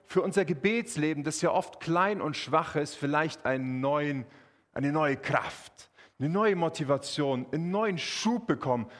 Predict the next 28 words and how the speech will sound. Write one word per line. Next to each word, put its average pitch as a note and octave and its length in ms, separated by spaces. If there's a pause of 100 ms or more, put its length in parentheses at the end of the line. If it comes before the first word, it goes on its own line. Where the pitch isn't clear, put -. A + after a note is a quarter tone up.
(160)
dass C3+ 160
unser C#3+ 200
Gebetsleben A#2+ 760
wieder G#2+ 380 (280)
starten F#2+ 600
darf? - 220 (1700)
Vielleicht F3 340
sagst D#3 300
du, D#3 160 (240)
in D3+ 100
meinem F#3+ 280
Gebetsleben E3+ 600
läuft's D3 440
gut. - 440 (440)
Du C#3 140
hast G#3+ 360
jeden F3 420
Morgen D3 560
deine B2 280
Zeit E3 340
am C3 160
Küchentisch D#3 560
mit B2 160
einem A2+ 240
Kaffee A#2+ 500 (300)
bei A2+ 240
Gott B2+ 580
und A#2 360